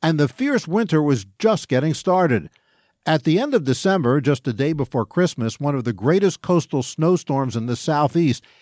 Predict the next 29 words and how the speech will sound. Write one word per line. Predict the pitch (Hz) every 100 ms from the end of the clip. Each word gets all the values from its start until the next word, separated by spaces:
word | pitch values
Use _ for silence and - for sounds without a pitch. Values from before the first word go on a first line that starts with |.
| _ -
ever | 190 196
to | 143
struck | - 196 190
that | 143 117
region | 127 127 127
occurred. | 127 - 170 151 85 - _ _ _ _ -
By | 123
Christmas | - 202 208 226 185
morning | 190 208 131 131 160 _ _ _ _
in | 123 113 117
nineteen | 151 190 160 190 190 180
eighty-nine, | 165 180 190 180 160 127 135
snow | - 170 175
reached | 165 170 -
almost | 151 135 120 -
four | 202 208 196
inches | 208 175 117
in | 120
depth | 110 131 127
in | 117
Charleston, | - 151 156 139 127
South | - 147 139
Carolina, | - 131 113 127 160 123 101 _ _ _ _ _
fifteen | 233 262 - - 214 247 175
inches | 147 147 110
in | 120 117
Wilmington, | 180 196 165 139
North | 117 165 196
Carolina, | - 131 113 113 123 135